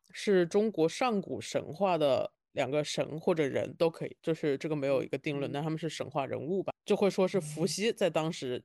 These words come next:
Speaker 1: 就已经把这个世界观通过易的这个，这个东西给流传下来了。那易它到底是什么？这是它的这个故事哈，这个起源。但你如果现在去搜易，其实很简单，你就会看到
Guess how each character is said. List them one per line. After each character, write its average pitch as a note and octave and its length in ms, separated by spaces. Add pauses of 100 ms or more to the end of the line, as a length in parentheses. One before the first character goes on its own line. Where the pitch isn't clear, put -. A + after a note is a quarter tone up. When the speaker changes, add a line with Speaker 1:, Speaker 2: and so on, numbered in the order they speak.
Speaker 1:
就 C#3+ 380 (180)
已 D3 160
经 D3+ 180
把 D3+ 220
这 D3 140
个 C#3+ 180
世 - 180
界 C#3+ 140
观 D3+ 320 (460)
通 F3+ 180
过 E3+ 160
易 F#3+ 300
的 D3 100
这 D3 100
个， C#3+ 240
这 - 120
个 D#3 80
东 C#3 180
西 - 240
给 C3 160
流 C3 180
传 C3+ 160
下 C3+ 100
来 G#2 160
了。 - 180 (340)
那 B3 200
易 C4+ 320
它 G#3+ 180
到 C#4+ 360
底 D3+ 180
是 D#3+ 160
什 D#3+ 80
么？ C#3+ 80
这 D#3+ 140
是 G3+ 100
它 G3 140
的 F#3+ 200 (220)
这 A#3 100
个 G#3 80
故 B3 240
事 E3+ 160
哈， C3 140
这 D3+ 60
个 D#3 80
起 - 260
源。 A#2 320 (320)
但 A#3+ 240
你 E3+ 60
如 D#3+ 120
果 G#3 140
现 F#3+ 160
在 F#3+ 100
去 F#3+ 140
搜 G3+ 640
易， G#3+ 320
其 - 160
实 G#3 100
很 A3 240
简 E3 220
单， B2 180
你 C3 80
就 D3 120
会 F3 120
看 G#3+ 280
到 F3 260